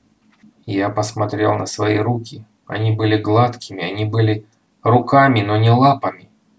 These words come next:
Ногти отросли, но их можно обрезать.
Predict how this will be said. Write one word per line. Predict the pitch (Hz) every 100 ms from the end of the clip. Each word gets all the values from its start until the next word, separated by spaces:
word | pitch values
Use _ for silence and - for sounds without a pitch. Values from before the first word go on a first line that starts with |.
| _ _ _ _ _ _ 113
Ногти | 113 127 110 110
отросли, | - 107 107 - 120
но | 117 104
их | 104 -
можно | 113 110 110
обрезать. | 110 110 127 120 - -